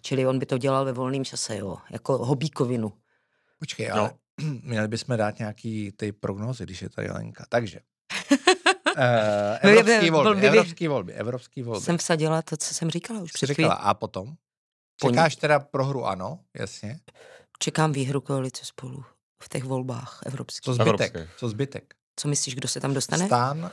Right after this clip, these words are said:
Speaker 2: Danuše Nerudová.
Speaker 1: Eh, dostanou se tam asi.
Speaker 2: No, to je jasný, ale jako
Speaker 1: Co s tím bude?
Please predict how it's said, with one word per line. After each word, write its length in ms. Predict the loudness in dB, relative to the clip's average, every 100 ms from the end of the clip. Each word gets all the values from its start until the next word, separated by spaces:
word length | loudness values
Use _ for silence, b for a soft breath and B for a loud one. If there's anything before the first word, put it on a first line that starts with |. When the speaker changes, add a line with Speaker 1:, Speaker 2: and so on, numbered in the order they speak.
| -10
Speaker 2:
Danuše 380 | -4 -4 -4 -6
Nerudová. 500 | -6 -6 -8 -8 -12 -18 _ _ -2 2
Speaker 1:
Eh, 40 | 2
dostanou 360 | -2 -4 -4
se 140 | -4 -6
tam 220 | -6 -8
asi. 300 | -8 -8 0
Speaker 2:
No, 180 | 0 0
to 120 | -2
je 60 | -4
jasný, 400 | -4 -8 -10 -8
ale 160 | -8
jako 220 | -12 -10
Speaker 1:
Co 80 | -8
s 60 | -4
tím 160 | -2
bude? 280 | 0 0 -2